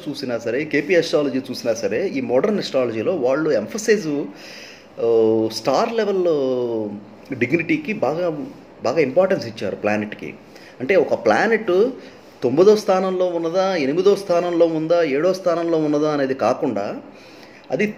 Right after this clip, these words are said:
ఏడో స్థానంలో ఉంటే ఎటువంటి స్థా-, నక్షత్రంలో ఉంది, యోగకారక నక్షత్రంలో ఉందా, లేకపోతే పాప నక్షత్రంలో ఉందా, అలాగే ఒక planet అష్టమ స్థానంలో ఉన్న problem లేదు. మనకి వైదిక astrology ఏం చెప్తుందంటే అష్టమ స్థానంలో ఉన్న గ్రహం యోగించదని చెప్తుంది. కాకపోతే అష్టమ స్థానంలో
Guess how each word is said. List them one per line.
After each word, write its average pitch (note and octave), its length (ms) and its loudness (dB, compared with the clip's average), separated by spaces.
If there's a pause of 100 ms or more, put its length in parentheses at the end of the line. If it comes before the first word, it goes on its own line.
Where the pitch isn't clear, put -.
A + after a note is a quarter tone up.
(140)
ఏడో D#3+ 300 6
స్థానంలో G3 480 0
ఉంటే D#3+ 500 0
ఎటువంటి A#3 460 0
స్థా-, D#3 960 6
నక్షత్రంలో F3 560 2
ఉంది, A2+ 240 0
యోగకారక F#3 560 2
నక్షత్రంలో F3 600 0
ఉందా, G#2+ 320 -2 (720)
లేకపోతే B2 160 0
పాప A#2+ 300 0
నక్షత్రంలో E3+ 540 0
ఉందా, A#2+ 320 0 (1700)
అలాగే F#3+ 220 4
ఒక G3+ 260 2
planet G#3 380 0
అష్టమ G#3 320 -2
స్థానంలో A3 420 0
ఉన్న G#3 140 2
problem G#3 440 2
లేదు. B2 380 0
మనకి A#2+ 180 -4
వైదిక B2 320 0
astrology G3+ 340 0
ఏం G3 100 2
చెప్తుందంటే F#3+ 420 -2
అష్టమ F#3+ 220 -4
స్థానంలో F#3+ 400 0
ఉన్న F#3 140 0
గ్రహం E3 260 0
యోగించదని E3+ 480 -2
చెప్తుంది. G#2 420 -6
కాకపోతే - 720 -2
అష్టమ F#3 280 0
స్థానంలో G#3 720 6